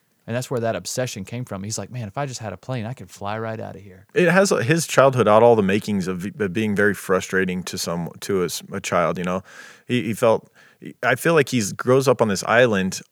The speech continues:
Speaker 2: in a trailer, right? But at the same time, like, this island is like a destination spot or like a vacation spot. There's all these beautiful vacation homes surrounding him. He's, he's forced to look at all the things he doesn't have all the time, you know?
Speaker 1: Mm-hmm.
Speaker 2: And I think that's why
Speaker 1: Interesting,
Speaker 2: he,
Speaker 1: yeah.
Speaker 2: he ultimately having nothing, he just started saying, I'm gonna take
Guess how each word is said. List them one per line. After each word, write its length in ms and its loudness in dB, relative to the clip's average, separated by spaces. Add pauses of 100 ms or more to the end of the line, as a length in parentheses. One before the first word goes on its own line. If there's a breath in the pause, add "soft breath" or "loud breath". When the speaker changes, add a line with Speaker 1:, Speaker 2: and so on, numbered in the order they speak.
(200)
Speaker 2:
in 140 -2
a 80 -2
trailer, 520 4
right? 340 2
But 200 2
at 100 -8
the 100 -4
same 240 -2
time, 240 -2
like, 100 -4
this 220 -4
island 340 4
is 80 -2
like 140 0
a 60 -4
destination 680 0
spot 380 0
or 40 0
like 160 0
a 60 -6
vacation 500 0
spot. 300 0
There's 140 -2
all 80 4
these 100 2
beautiful 380 2
vacation 460 0
homes 260 -4
surrounding 340 0
him. 80 -2
He's, 160 -2 (160)
he's 220 -4
forced 300 2
to 60 0
look 220 4
at 80 2
all 140 6
the 80 -2
things 240 -2
he 80 -2
doesn't 280 0
have 280 4
all 140 2
the 100 -2
time, 340 -2 (800 soft breath)
you 140 -4
know? 180 0
Speaker 1:
Mm-hmm. 360 -10 (340 loud breath)
Speaker 2:
And 100 2
I 40 2
think 140 -2
that's 180 2
why 240 4
Speaker 1:
Interesting, 240 -2
Speaker 2:
he, 140 -4
Speaker 1:
yeah. 80 -4
Speaker 2:
he 600 -10
ultimately 480 0
having 340 2
nothing, 340 0
he 140 -4
just 240 -4
started 400 0
saying, 320 -2
I'm 200 -2
gonna 160 -2
take 360 0